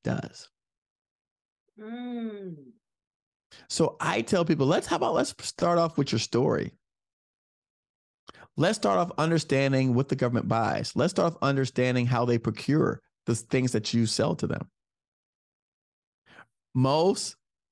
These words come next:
Speaker 1: small businesses, the majority focus on certifications because the government says, "We can't use you unless you're certified,"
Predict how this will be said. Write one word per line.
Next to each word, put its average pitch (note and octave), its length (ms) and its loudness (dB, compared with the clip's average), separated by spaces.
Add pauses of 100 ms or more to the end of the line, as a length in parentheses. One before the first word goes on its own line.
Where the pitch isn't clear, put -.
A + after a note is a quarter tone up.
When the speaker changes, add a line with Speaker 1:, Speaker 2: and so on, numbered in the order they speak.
(460)
Speaker 1:
small D3 260 2
businesses, - 720 -4 (220)
the B2+ 100 2
majority C3 600 2
focus A#2+ 580 -2 (100)
on G#2+ 200 2
certifications - 840 -4 (320)
because A2 640 2 (540)
the A2+ 80 -2
government C#3 540 0
says, G#2 640 0 (420)
"We C#3+ 140 2
can't D#3 400 0 (140)
use D#3 420 4
you A#2+ 240 4
unless A#2 260 2
you're G#2 60 0
certified," A#2 640 0